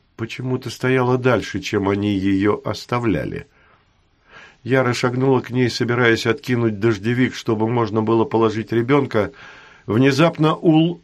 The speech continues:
удержал ее за руку. "Ну-ка, постой!" "Чего ты?" "Яра, тебе говорят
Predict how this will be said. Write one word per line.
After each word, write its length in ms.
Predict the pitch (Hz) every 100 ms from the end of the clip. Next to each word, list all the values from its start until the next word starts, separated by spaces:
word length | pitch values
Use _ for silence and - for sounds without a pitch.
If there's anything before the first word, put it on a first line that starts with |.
| -
удержал 560 | 135 127 131 113 143 139
ее 300 | 131 135 131
за 200 | 123 120
руку. 280 | 113 123
"Ну-ка, 260 | 127 139 135
постой!" 540 | 123 113 135 131 131 - _ _ _ _ _ -
"Чего 260 | 156 156
ты?" 180 | 147 - - _ _ _ _ _ _ _ -
"Яра, 380 | 87 110 104
тебе 280 | 95 117 110
говорят 460 | 101 104 101 92